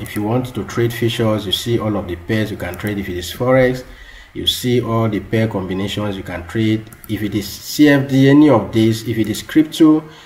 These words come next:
just make sure that nothing is typed here, actually, because anything you type here will remain here whenever you open this chart. So, um, then you see all of the pairs here. If it is index, yeah, any of these you want, just click on it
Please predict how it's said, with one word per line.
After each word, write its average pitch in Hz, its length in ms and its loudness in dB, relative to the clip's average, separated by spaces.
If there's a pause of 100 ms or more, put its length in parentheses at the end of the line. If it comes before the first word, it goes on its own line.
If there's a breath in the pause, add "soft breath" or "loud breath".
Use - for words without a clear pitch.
(140)
just 165 240 4
make 160 180 8
sure 143 140 2
that 117 160 4
nothing 143 600 2
is 107 160 -2
typed 113 380 0
here, 85 260 -6
actually, 110 300 -2
because 113 260 0
anything 143 320 2
you 110 100 2
type 110 240 0
here 107 140 0
will 98 100 0
remain 104 380 0
here 92 320 -4
whenever 110 340 0
you 98 160 -2
open 101 280 -6
this 90 120 -6
chart. 85 240 -8
So, - 260 -12 (460 loud breath)
um, 87 520 -10 (160)
then 113 140 0
you 104 120 0
see 131 300 0
all 117 200 0
of 92 120 -4
the 87 100 -4
pairs 113 440 0
here. 87 180 -8
If - 200 -10
it 92 120 -8
is 92 160 -6
index, 120 580 0
yeah, 95 220 -6
any 135 240 4
of 104 160 2
these 113 240 0
you 101 80 -4
want, 95 320 -4
just 113 240 -4
click 98 260 -4
on 87 180 -6
it 85 160 -10